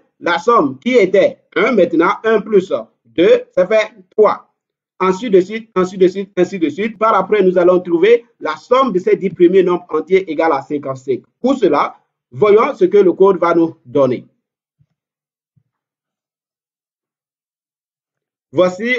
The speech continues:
on vous dit la somme, on nous a affiché ces dix premiers nombres entiers et on nous dit ici la somme des dix premiers nombres entiers est égale à cinquante-cinq. Vous pouvez exécuter cela à votre niveau.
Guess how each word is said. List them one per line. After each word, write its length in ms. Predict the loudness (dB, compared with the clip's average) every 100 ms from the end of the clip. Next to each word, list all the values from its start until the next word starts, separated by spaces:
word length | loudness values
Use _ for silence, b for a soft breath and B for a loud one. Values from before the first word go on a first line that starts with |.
| 0
on 100 | 2
vous 140 | 2
dit 360 | 2 0 0 -4
la 180 | -4 -4
somme, 540 | -2 -2 2 2 0 0
on 140 | 0
nous 180 | 2 0
a 200 | 0 -2
affiché 580 | -2 -6 0 2 2 0
ces 200 | -2 0
dix 120 | 0
premiers 320 | 2 4 4
nombres 280 | 2 0 -2
entiers 560 | -4 -2 2 4 4 0 B B
et 100 | -2
on 140 | 0 2
nous 140 | 0
dit 300 | 0 -2 -2
ici 320 | -4 -4 -2 0
la 160 | 0
somme 240 | 0 0 2
des 120 | 0
dix 280 | -2 -4 -2
premiers 360 | 2 4 4
nombres 320 | 2 -2 -4 -4
entiers 400 | -4 0 0 0
est 100 | -2
égale 220 | 0 -2
à 100 | -2
cinquante-cinq. 560 | -6 -8 -8 -8 -10 -6
Vous 160 | -2 0
pouvez 420 | 0 2 2 2
exécuter 640 | -4 0 0 0 -2 0
cela 240 | 2 0 0
à 220 | 0 0
votre 260 | -2 -4 0
niveau. 460 | 2 4 2 -2